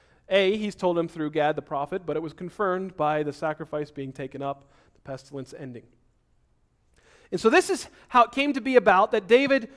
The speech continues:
chose the temple location. Now, how do we know that the threshing floor of Ornan the Jebusite is the same as Mount Moriah? Well, if you want to flip to now Second Chronicles chapter three, we're gonna be in Second Chronicles for a while.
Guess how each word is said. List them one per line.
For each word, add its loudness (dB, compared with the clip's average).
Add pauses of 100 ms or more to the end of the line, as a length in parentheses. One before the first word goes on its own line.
(140)
chose 6
the -6
temple 2
location. 2
Now, -4 (160)
how 6
do 12
we 2
know 10
that 6 (260)
the 4
threshing 6
floor 2
of -4
Ornan -2
the -6
Jebusite 0
is -4
the -8
same -6 (220)
as -6
Mount -8
Moriah? -4
Well, -2 (600)
if -14
you -2
want 4
to -2
flip 0
to 0
now -4
Second -6
Chronicles -4
chapter -4
three, -8
we're -8
gonna -6
be -4
in -4
Second -10
Chronicles -8
for -12
a -8
while. -8